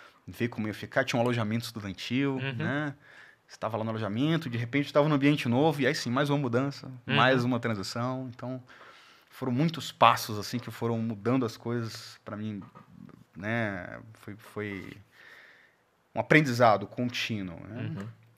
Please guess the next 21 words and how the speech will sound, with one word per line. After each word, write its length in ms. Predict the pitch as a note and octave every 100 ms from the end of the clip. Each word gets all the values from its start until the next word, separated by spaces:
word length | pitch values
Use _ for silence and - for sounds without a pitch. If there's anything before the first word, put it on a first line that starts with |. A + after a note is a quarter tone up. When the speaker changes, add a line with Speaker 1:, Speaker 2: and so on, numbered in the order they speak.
| _ _ - _ -
Speaker 1:
E 40 |
tem 100 | B2+
uma 60 | D3+
coisa 220 | D3+ C#3+
muito 220 | C#3 C#3+ D3+
interessante 680 | D#3 C3 A#2 B2 A#2 A#2
nisso, 460 | A2 C3 - G#2 G#2 - E3 D#3 -
talvez 540 | C#3 B2 D3+ B2 A#2
mais 240 | A#2+ C3+ -
pra 120 | A#2+
frente 380 | - C3 C3+ C3
isso 140 | -
fique 180 | - B2+
até 160 | B2
mais 220 | D3+ A#2 -
claro. 260 | A2 G#2+ - - - -
Eu 80 | C#3
nunca 180 | F3 F3+
me 120 | E3+
senti 320 | - D#3 -
pronto 680 | D#3+ - C#3 C3+ A#2+ A2